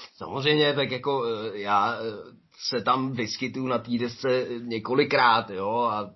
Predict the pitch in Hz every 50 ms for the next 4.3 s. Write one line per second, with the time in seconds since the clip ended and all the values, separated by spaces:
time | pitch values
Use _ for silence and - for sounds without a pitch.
0 | _ - - - 107 98 - 101 101 101 107 104 101 101 117 117 117 113 117 110
1 | - 113 110 107 98 107 104 107 127 117 117 113 - - - - - - 117 107
2 | 95 - 113 113 113 113 127 127 120 120 - 143 147 139 139 - 127 120 117 101
3 | - - 127 110 107 - - 139 131 139 139 139 131 131 120 123 - 120 107 110
4 | 107 113 113 110 107